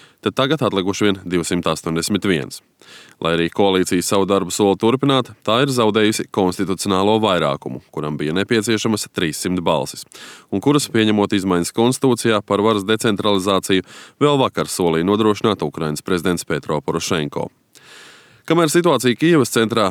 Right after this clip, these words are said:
vakar radīja nopietnas bažas par drošības situācijas sāsināšanos, valsts austrumos jau piekto dienu tiek ievērots,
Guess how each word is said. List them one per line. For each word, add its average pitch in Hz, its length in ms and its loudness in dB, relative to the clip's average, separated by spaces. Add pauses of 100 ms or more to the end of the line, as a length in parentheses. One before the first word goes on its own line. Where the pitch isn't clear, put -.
vakar 101 320 0
radīja 98 240 2
nopietnas 101 480 2
bažas 101 320 0
par 98 240 -2
drošības 113 540 0
situācijas 104 560 0
sāsināšanos, 120 720 0 (400)
valsts 143 320 0
austrumos 147 480 2
jau 98 160 2
piekto 135 400 2
dienu 123 240 2
tiek 123 240 0
ievērots, 98 480 2